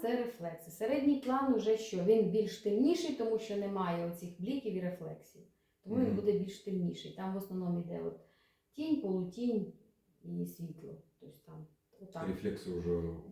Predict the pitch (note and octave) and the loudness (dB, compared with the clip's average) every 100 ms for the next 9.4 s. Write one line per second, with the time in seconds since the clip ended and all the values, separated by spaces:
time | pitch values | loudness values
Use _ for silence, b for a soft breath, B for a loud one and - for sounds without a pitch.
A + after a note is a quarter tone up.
0 | F3+ G3+ F#3 F#3 F3 E3+ A#3 D4+ C#4 C#4 | -4 0 2 2 4 6 8 10 8 8
1 | C4 B3+ A#3+ A#3 G3+ F3+ E3+ - - E3+ | 6 6 6 6 6 4 4 2 0 0
2 | E3+ F#3 A3+ A#3 F#3+ F3+ F#3 G#3 - F#3+ | 0 0 2 2 0 0 0 0 0 2
3 | E3+ E3 E3 F#3 F#3+ F#3 F#3 F#3 C#4 - | 2 0 -4 -4 0 2 2 2 2 0
4 | B3+ G#3+ - D4+ D4 A3 G#3 F#3+ G3+ G#3 | 0 0 0 -2 0 0 0 0 2 2
5 | G#3 G3+ F#3 E3 E3 D#3 D3+ - b b | 2 -2 -6 -6 -6 -6 -10 -12 b b
6 | b A3 B3 C4 C4 A#3+ A#3+ C4 B3 - | b 0 8 10 10 10 10 10 8 8
7 | G#3 G3+ G3+ G#3 G#3+ - A3 G#3 G3 F#3+ | 6 6 6 4 2 2 2 2 0 0
8 | F3+ F3 - _ _ _ F#3+ G3+ - G#3+ | -2 -4 -12 _ _ _ -4 -2 4 4
9 | G#3+ G#3 G3 G3 | 6 4 4 2